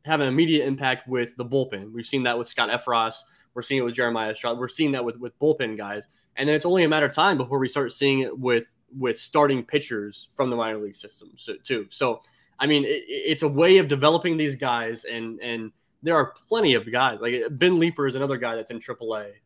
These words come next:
that throws gas and has a, has a nasty slider. Um, you got guys that, that are, are really good relievers, and we, we saw Hayden Wesneski, uh, who I mentioned a little bit ago. Like, Hayden Wesneski is a guy with that sweeper slider that he's not hitting, like,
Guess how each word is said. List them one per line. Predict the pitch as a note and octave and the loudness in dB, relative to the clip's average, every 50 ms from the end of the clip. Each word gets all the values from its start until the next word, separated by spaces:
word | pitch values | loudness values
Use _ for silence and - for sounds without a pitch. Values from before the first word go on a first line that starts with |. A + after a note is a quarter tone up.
| _ | _
that | B2 A#2 A2+ A2 - _ _ | -6 -6 -6 -6 -10 _ _
throws | - D3 C#3 B2+ B2 A2 | -2 2 2 2 2 0
gas | - - A2+ G2+ F#2+ F#2+ - - - | -2 -2 -4 -4 -4 -8 -12 -12 -10
and | A#2 A2+ | -6 -2
has | A2+ A2+ A2+ A2+ | 0 0 0 0
a, | A2+ A2 G#2+ - - | 0 -2 -4 -6 -8
has | B2+ B2 | -8 -6
a | A2+ | -6
nasty | A2+ A#2 A#2 B2+ C3+ B2+ B2 A#2+ - - - A2+ | -6 -6 -4 0 4 4 4 4 4 0 -8 -8
slider. | - - A2+ G#2+ G#2 G2+ F#2+ - - _ _ _ _ _ _ _ - | -8 -6 -6 -6 -6 -6 -8 -12 -16 _ _ _ _ _ _ _ -2
Um, | A#2 A#2 A2+ A2+ G#2+ G#2 G2+ G#2 G#2+ G#2+ - - | 2 2 2 2 2 0 -2 -6 -8 -10 -12 -10
you | B2 C#3+ C#3 | -6 -2 2
got | D#3 D3 C#3+ D3 | 2 4 4 4
guys | D#3 D3+ D3+ D#3 C#3 C3 | 4 4 4 4 2 2
that, | C#3+ C#3+ B2+ C3 C#3 | 0 -2 -2 -2 -2
that | C#3+ C3+ | -2 0
are, | C3 C3 B2+ B2 - - | 0 0 -2 -2 -6 -6
are | - B2+ A#2+ A#2+ A#2+ A2 - _ _ _ _ _ - | -6 -4 -2 -4 -4 -6 -10 _ _ _ _ _ -20
really | B2+ B2 C#3 F#3+ G3 G#3+ F#3+ | -10 0 4 6 6 8 8
good | F#3 E3 | 6 6
relievers, | D3+ C#3+ D3 D#3+ E3+ C#3 C#3+ C3+ C3+ | 6 6 4 4 4 4 4 4 4
and | C#3+ D3 D3+ D3 D3 B2+ D3+ | 4 4 4 2 2 -2 -4
we, | D3+ D3 C#3+ - - D#3 | -8 -8 -8 -8 -6 -6
we | D#3 | -4
saw | - E3 D#3 | 0 0 0
Hayden | C#3 C#3+ D#3+ E3+ E3 | 2 2 0 0 2
Wesneski, | D#3 D3+ C3+ C#3 E3 F3 - - - A#2+ A2 A2 A2 - G#2+ | 2 0 2 2 0 -2 -2 -4 -8 -10 -10 -10 -10 -10 -10
uh, | A2+ A#2 | -10 -8
who | C3 C3+ | -6 -4
I | B2+ C3 | -4 -4
mentioned | C3+ C3+ C3+ - B2+ B2 | -4 -6 -6 -8 -10 -10
a | B2 G#2 | -8 -8
little | C3 C3+ C#3 C3+ | -6 -4 -4 -2
bit | C3+ C#3 | 0 -2
ago. | E3+ F#3 B2 G#2+ G#2+ | -2 -2 -4 -6 -6
Like, | A2 A2 - _ _ _ _ _ - | -6 -8 -8 _ _ _ _ _ -4
Hayden | F3+ G3+ G#3+ | -2 0 2
Wesneski | A3+ G#3 D#3 F3 G#3 - - | 2 2 2 2 -2 -2 -4
is | F#3+ D#3+ | -6 -4
a | |
guy | C#3 C#3 C#3+ C#3+ | 0 0 2 0
with | C3+ C3 | 0 0
that | C#3+ A2+ - | -4 -4 -4
sweeper | - - - F#3 E3 - C#3+ | -6 -4 -4 -2 -2 -2 -2
slider | C3 - D3 E3+ F3+ C3 G#2+ G2+ | 0 2 2 2 4 2 0 -2
that | G2 C3 | -2 0
he's | F#3 A3 A3+ | 0 2 2
not | C4 A#3 E3+ | 4 4 4
hitting, | F3 A#3 G3+ G#3+ | 4 2 2 2
like, | F3+ D#3 C#3 C3 - | 2 2 2 2 0